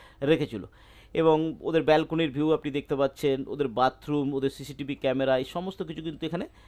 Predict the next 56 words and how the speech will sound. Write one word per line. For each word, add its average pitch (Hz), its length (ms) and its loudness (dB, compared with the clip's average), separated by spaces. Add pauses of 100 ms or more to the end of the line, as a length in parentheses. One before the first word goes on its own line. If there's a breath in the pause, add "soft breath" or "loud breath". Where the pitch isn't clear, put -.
(120 soft breath)
দেখিয়ে 151 300 4
দেওয়া 123 200 4
হয়েছে 113 220 -2
আপনাকে, 104 360 -6 (300 soft breath)
যাতে 214 140 8
আপনার 247 280 8
বুঝতে 185 320 4
কোনো 233 180 4
অসুবিধা 196 500 4
না 180 100 8
হয় 196 160 4
যে 220 100 0
কেমন 160 360 4
প্রপার্টিটা। 110 500 -2
তো 175 140 -2
আমি 165 220 2
বলবো, 240 320 6
যদি 226 400 -4 (300 soft breath)
এরকম 185 440 4
রেঞ্জে 180 380 6
আপনার 180 260 6
বাজেট 143 380 4
থাকে 170 200 2
বা 160 120 6
এরকম 147 260 4
একটা 160 120 2
প্রপার্টি 151 360 0
আপনি 156 180 -2
নিতে 135 300 2
চান, 113 240 2 (340 soft breath)
তো 196 80 4
একবার 202 220 2
চলে 190 180 6
আসতে 131 220 6
পারেন। 117 200 0
আসলে 139 360 -4
এখানটা, 170 360 0
আর, 185 140 10 (260)
আর 185 120 8
একটা 214 180 2
কথা, 202 160 4
রাজারহাট, 185 580 6
আহ, 185 320 6
আমি 170 320 -2
এই 160 120 -2
ব্যাপারটা 170 240 2
জেনে 165 180 -2
নিয়েছিলাম 156 300 -2
যে 151 120 -2
এরিয়াটা 196 420 2
আমি 196 120 0
বলছি, 170 280 -2
এটা 175 100 0
কিন্তু 175 220 -6
মুসলিম 170 440 -2
বেল্ট 175 240 0